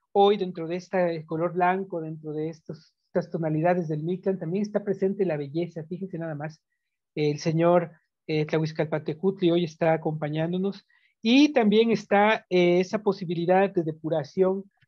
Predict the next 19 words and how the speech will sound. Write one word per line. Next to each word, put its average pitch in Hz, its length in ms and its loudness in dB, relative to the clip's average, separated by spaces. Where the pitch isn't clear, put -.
que - 140 -6
creo 196 280 4
que 196 120 0
era 190 160 4
una 190 220 -2
de 170 100 -2
las 156 200 -8
ambiciones 170 540 -6
más 202 340 -8
grandes 196 520 -4
que 156 100 -18
tenían 180 380 -4
los 160 160 -10
pueblos 175 500 -2
antiguos 160 520 -4
de 151 60 -12
México, 196 580 -2
que 180 220 4
era, 196 360 4